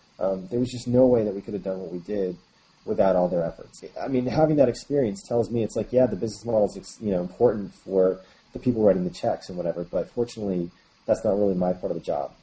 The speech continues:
My part of the job is to make sure that what we're doing makes sense and is in line with the community's, um, interests. You know, we, we can, we can look at, like, Opera, um, as an example, or even Mozilla, and they've, they've found good ways of, of, um, establishing a revenue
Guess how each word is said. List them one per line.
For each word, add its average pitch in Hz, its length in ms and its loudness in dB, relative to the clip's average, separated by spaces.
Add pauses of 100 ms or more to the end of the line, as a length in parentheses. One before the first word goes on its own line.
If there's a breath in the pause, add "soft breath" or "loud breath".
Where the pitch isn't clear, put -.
My 104 160 2
part 120 180 0
of 104 80 4
the 85 40 -4
job 95 180 6
is 90 100 -6
to 98 80 -16
make 95 140 -10
sure 98 140 -12
that 90 80 -6
what 92 120 -6
we're 101 80 -6
doing 90 220 -10
makes 92 240 -12
sense 85 400 -8 (300)
and 98 120 -2
is 90 120 -4
in 95 100 -4
line 92 240 0
with 90 120 -6
the 82 60 -14
community's, 92 760 -6
um, 90 300 0
interests. - 560 -12 (260)
You 123 100 2
know, 110 480 2
we, 147 180 4
we 147 160 4
can, 127 220 -2
we 135 80 -2
can 131 120 -2
look 139 140 -2
at, 120 140 -4
like, 110 240 4
Opera, 110 680 6
um, 101 340 0
as 110 140 -4
an 113 80 -2
example, 104 440 -2
or 104 260 2
even 107 140 -2
Mozilla, 98 560 2 (480 soft breath)
and 117 160 2
they've, 127 280 6
they've 123 220 2
found 107 320 2
good 107 120 -2
ways 98 220 2
of, 90 160 -4 (100)
of, 95 240 2 (460)
um, 87 340 0 (220)
establishing 104 520 2
a - 20 2
revenue 87 360 2